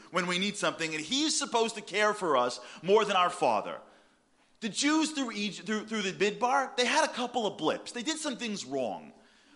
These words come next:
Moshe showed up on a mountaintop, brought God down, and God revealed himself to the world.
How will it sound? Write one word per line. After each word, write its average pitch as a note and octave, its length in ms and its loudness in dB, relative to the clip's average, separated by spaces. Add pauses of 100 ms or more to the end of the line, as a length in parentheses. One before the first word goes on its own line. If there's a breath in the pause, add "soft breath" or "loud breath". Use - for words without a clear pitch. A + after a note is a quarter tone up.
Moshe D4 400 2
showed A#3+ 260 2
up A3+ 140 2
on G#3+ 100 4
a F#3 60 -4
mountaintop, G#3+ 580 0
brought G3+ 320 0
God G3+ 260 2
down, F#3 440 2
and F3+ 160 -6
God G#3+ 240 4
revealed A3 380 0
himself A3+ 400 0
to G3 80 -4
the G#3 120 4
world. F#3 760 2